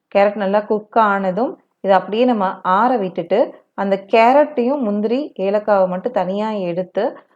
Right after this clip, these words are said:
அரைக்க போறோம். தண்ணியை வேஸ்ட் பண்ண வேண்டாம், அது அப்படியே இருக்கட்டும்.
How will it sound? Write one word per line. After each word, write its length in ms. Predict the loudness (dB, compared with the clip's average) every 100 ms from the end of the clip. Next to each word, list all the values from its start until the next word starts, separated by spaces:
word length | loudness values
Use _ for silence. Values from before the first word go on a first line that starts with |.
| _ -2
அரைக்க 280 | 0 0 -2
போறோம். 360 | 2 2 2 -2
தண்ணியை 380 | -2 0 0 0
வேஸ்ட் 340 | 0 -2 -4
பண்ண 220 | -6 -4 -6
வேண்டாம், 360 | -8 -4 -4
அது 80 | -4
அப்படியே 320 | -6 -6 -4 -4
இருக்கட்டும். 560 | -6 -4 -6 -2 -4